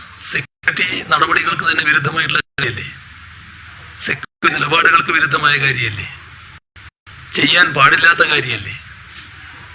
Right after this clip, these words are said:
ചെയ്യാൻ പാടില്ലാത്ത കാര്യമാണെന്ന് അദ്ദേഹത്തിന് അറിയാലോ.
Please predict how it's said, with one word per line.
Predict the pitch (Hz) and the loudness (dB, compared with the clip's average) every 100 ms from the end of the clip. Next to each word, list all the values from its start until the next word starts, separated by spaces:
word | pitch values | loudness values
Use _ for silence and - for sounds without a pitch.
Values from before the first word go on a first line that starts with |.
| - | -8
ചെയ്യാൻ | - 147 170 185 | -2 2 4 4
പാടില്ലാത്ത | 165 160 165 170 170 | 4 4 6 4 4
കാര്യമാണെന്ന് | 160 160 165 165 151 | 4 4 6 6 6
അദ്ദേഹത്തിന് | 131 151 151 139 | 4 2 2 2
അറിയാലോ. | 135 147 127 | 4 2 0